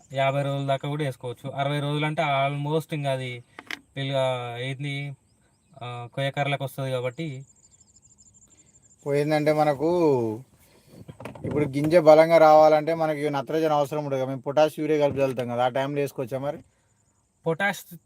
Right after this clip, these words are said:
Speaker 1: యూరియా కలుపుకునే టైంలో పొటాష్తో పాటు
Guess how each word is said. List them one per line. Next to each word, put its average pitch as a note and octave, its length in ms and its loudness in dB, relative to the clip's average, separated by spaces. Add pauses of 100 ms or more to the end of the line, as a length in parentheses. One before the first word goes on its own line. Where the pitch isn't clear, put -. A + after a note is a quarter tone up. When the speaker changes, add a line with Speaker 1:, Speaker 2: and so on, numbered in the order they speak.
(200)
Speaker 1:
యూరియా E3+ 360 -4
కలుపుకునే E3+ 420 -4
టైంలో D#3+ 340 -6
పొటాష్తో F3+ 600 -4
పాటు F3 560 -4